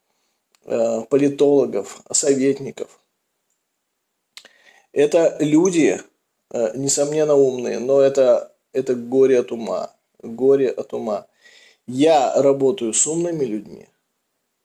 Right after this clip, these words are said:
со сложными случаями. Я вам могу сказать, что люди очень умные. И ум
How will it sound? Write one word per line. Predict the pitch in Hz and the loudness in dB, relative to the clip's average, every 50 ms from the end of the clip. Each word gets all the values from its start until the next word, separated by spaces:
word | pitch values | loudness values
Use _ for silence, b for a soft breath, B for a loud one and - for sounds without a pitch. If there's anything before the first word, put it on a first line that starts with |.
| _ _ _ _ _ _ _ - | _ _ _ _ _ _ _ -8
со | - 110 | -6 -6
сложными | - - 127 135 147 147 151 139 127 117 | -4 0 0 0 0 0 -2 -6 -6 -8
случаями. | 113 - - - 120 - - - - - - - - | -8 -10 -12 -14 -14 -14 -14 -14 -14 -18 -20 -20 -20
Я | - - 98 117 135 | -12 -8 -6 -6 -4
вам | 151 156 151 147 - - _ _ _ | -6 -6 -8 -12 -14 -20 _ _ _
могу | - 110 110 113 117 117 | -12 -12 -10 -10 -10 -12
сказать, | - - - 87 92 92 - - - _ _ _ _ _ _ _ _ _ _ _ _ _ _ _ _ _ | -12 -12 -12 -12 -12 -12 -12 -14 -16 _ _ _ _ _ _ _ _ _ _ _ _ _ _ _ _ _
что | - - - - 104 95 87 - - - _ _ _ _ | -18 -16 -8 -6 -4 -4 -4 -6 -10 -14 _ _ _ _
люди | 117 117 113 120 135 143 147 123 107 - - - | -10 -8 -6 -4 -4 -4 -4 -6 -8 -8 -10 -8
очень | - 123 131 127 - 147 139 - - | -8 -6 -4 -4 -6 -8 -10 -14 -14
умные. | 120 113 - - 95 - - - _ _ _ _ _ _ _ _ _ _ _ _ _ _ _ _ _ _ _ _ _ _ _ _ _ _ _ _ _ _ _ _ _ _ _ _ _ _ _ - | -16 -16 -18 -20 -20 -20 -20 -20 _ _ _ _ _ _ _ _ _ _ _ _ _ _ _ _ _ _ _ _ _ _ _ _ _ _ _ _ _ _ _ _ _ _ _ _ _ _ _ -10
И | - 120 120 120 120 110 - - _ | -8 -6 -4 -4 -4 -4 -6 -4 _
ум | 135 139 147 165 185 190 190 - | 0 0 2 0 -2 -4 -8 -12